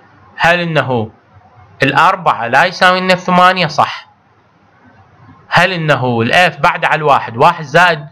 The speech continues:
العفو آسف، ال R أربعة، أربعة زائد واحد خمسة، لا يساوي لنا الواحد؟ صحيح. إذا أتحرك بمقدار واحد. تمام، R يساوي لنا R زائد واحد، صار عندي أربعة، وكذلك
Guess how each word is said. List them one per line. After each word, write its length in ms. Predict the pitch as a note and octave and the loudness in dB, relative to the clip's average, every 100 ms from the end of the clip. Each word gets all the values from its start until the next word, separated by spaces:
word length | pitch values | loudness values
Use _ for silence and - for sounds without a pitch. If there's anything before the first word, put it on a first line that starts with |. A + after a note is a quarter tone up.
| - | -8
العفو 320 | A2+ G#2 - | -4 -4 0
آسف، 360 | A2+ - A2 - - - - | 0 -2 -10 -18 -20 -10 -2
ال 100 | D3 | 2
R 220 | E3 F3+ D#3 - - | 4 4 0 -4 0
أربعة، 500 | E3 - G#2 A#2 C#3 | 0 0 -2 0 0
أربعة 280 | D#3 A#2+ | 0 -2
زائد 320 | C3+ D#3+ F3+ D#3+ | 0 2 2 2
واحد 280 | E3 - | 0 0
خمسة، 480 | - - F3+ - B2+ - _ _ _ _ _ _ _ | -2 0 0 -4 -14 -18 _ _ _ _ _ _ _
لا 180 | C#3 F3 | 2 2
يساوي 400 | F#3+ F#3 F#3 F3+ | 2 0 2 0
لنا 300 | F3 E3+ F3 - _ | 2 2 2 -6 _
الواحد؟ 480 | D#3 C#3+ C#3 - - | 2 4 2 0 -10
صحيح. 420 | - D#3+ D#3 D3 - - _ D#3+ | -10 -6 -4 -6 -16 -20 _ 0
إذا 380 | D3+ E3 G3 - - C3+ | 2 2 0 -10 -6 -6
أتحرك 540 | - D3 C#3+ D3 C#3+ | -2 -2 -2 -4 -6
بمقدار 480 | C3+ C3 C3 B2 A#2 | -6 -6 0 2 2
واحد. 560 | A2+ A#2 - F#3 F#3+ - _ _ _ _ _ _ _ _ _ _ _ - - - - | 2 2 0 -4 -4 -16 _ _ _ _ _ _ _ _ _ _ _ -20 -20 -20 -4
تمام، 440 | C3+ A#2+ B2+ D#3 | 0 4 4 4
R 180 | C3 C3 | 2 2
يساوي 280 | A#2+ C3 A#2+ | 0 0 2
لنا 220 | B2 B2 | 4 2
R 40 | |
زائد 300 | A#2 B2 A2+ | 2 2 2
واحد، 300 | A#2 B2 - | 2 2 0
صار 240 | - B2 G#2+ | -2 0 0
عندي 260 | A#2+ A#2 | 0 -2
أربعة، 540 | A#2+ C3+ C#3 C#3+ G3 - _ _ _ - | 0 0 2 0 0 -6 _ _ _ 2
وكذلك 1400 | C3+ C#3+ D3 - _ - C3+ D3+ E3+ D#3+ - B2+ A2 | 2 2 -2 -14 _ 0 2 2 2 -4 -2 -2 -2